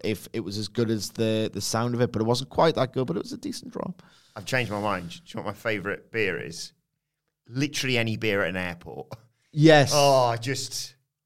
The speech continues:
Speaker 2: I, I, I'll even drink Carling, at an airport because of, because of the implication.
Speaker 1: Because of the implication.
Speaker 2: I
Speaker 1: Because
Speaker 2: love
Speaker 1: it's
Speaker 2: it.
Speaker 1: just the, yeah, you drink piss. If it had alcohol in, because it's, like,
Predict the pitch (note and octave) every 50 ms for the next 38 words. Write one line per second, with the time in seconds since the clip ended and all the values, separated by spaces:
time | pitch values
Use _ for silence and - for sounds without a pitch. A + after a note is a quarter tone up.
0 | - B2 B2 B2+ B2 A#2+ G2+ B2 C3 B2+ B2+ - _ _ _ - A2+ B2+ C#3 D#3
1 | F3 F3 E3+ E3+ D#3+ D#3 D#3 C3+ A2+ G#2 G2+ - - - - _ _ _ _ _
2 | _ _ _ _ _ _ _ _ _ _ _ _ _ _ _ _ _ _ _ _
3 | _ _ _ _ _ _ _ _ - - - C#3+ C3 B2+ B2 A#2 G#2+ F#2+ D#2+ D2+
4 | F#2 F#2 - - _ _ _ _ - - - - F#2 F#2+ F#2 F#2 F#2 F#2 - F#2+
5 | F2+ F2+ F2+ - - - - A2+ A2+ - A2+ G#2 - A2 - - - _ _ _
6 | _ - B2 F2 F#2+ F#2 F#2+ F2+ E2 E2 - - F#2+ G2+ - - - - - -
7 | B2 G#2+ G2 G#2 G#2+ G2 F#2 E2 - D2 - - - - - - - F2 F#2 F2+
8 | G2+ F#2 G2 F#2 - G#2+ F#2 - - - - A2+ G#2+ G#2 G#2 E2+ - - - -
9 | G2+ A#2 A2 G#2 G2+ G2 G2 F#2 - G2 F2+ E2+ - - G2 F#2+ F2+ - - -
10 | _ _ _ _ _ _ _ - A2 F#2+ A2 A#2+ G#2+ A2+ G#2+ G#2+ E2+ A#2 A#2 A2+
11 | A#2+ A2 G2 G2+ G2+ G2+ G2 G2 F#2+ F#2+ F#2 - G#2+ F#2+ F#2 F#2 - - G2 F#2+
12 | G2 - _